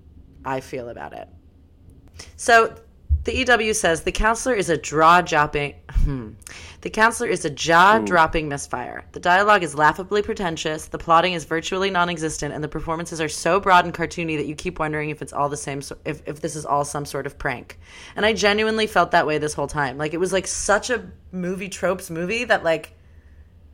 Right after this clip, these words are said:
Speaker 1: I didn't know if I was being punked by having all these famous people in a movie.
Speaker 2: I
Speaker 1: You know?
Speaker 2: Yes. Okay, see, that's a good way to put it, because I did sort of feel like all those elements were there,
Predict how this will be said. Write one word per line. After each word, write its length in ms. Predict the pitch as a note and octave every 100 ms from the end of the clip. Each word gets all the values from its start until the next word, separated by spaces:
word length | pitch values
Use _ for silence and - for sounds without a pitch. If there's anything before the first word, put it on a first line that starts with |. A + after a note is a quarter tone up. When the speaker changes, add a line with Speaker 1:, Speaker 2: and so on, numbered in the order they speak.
| - -
Speaker 1:
I 60 |
didn't 320 | F#3 G#3 A3 G3
know 520 | G3 G3 F#3+ F3 - - - -
if 160 | G3 F#3+
I 120 | F3+
was 160 | F3 E3+
being 320 | F3+ E3+ D#3+
punked 600 | - B3 D#3+ - - - - - - - - - - - - _ - -
by 120 | G3+
having 220 | G3 G3
all 80 | F#3+
these 120 | F3+
famous 260 | F#3 F#3 F#3
people 280 | F3 D3+ D3+
in 60 |
a 60 | D3+
movie. 420 | E3 C3+ - - _ - - - - - -
Speaker 2:
I 300 | C#3+ D#3+ E3+
Speaker 1:
You 120 | G3+ A3
know? 260 | A#3 B3+
Speaker 2:
Yes. 400 | C#4 G2 - - -
Okay, 240 | E3+ F3+
see, 320 | C#3+ F3 E3 -
that's 200 | D3 F3+
a 60 | G#3
good 180 | F3+ F3+
way 120 | E3+
to 80 | D#3
put 160 | E3
it, 80 | D3+
because 180 | D3+ D3+
I 140 | E3
did 280 | C#3 F#3 G3
sort 180 | G3 F3+
of 80 | D#3+
feel 240 | D3+ D3
like 320 | C#3 B2+ B2 _ _ _ _ - - _ _ _ - - _ _ _ _ _
all 160 | D3 F3
those 160 | G#3 E3
elements 400 | E3 F3+ F#3 -
were 100 | B2
there, 680 | A2 E3+ C#3 G2+ F#2+ F#2+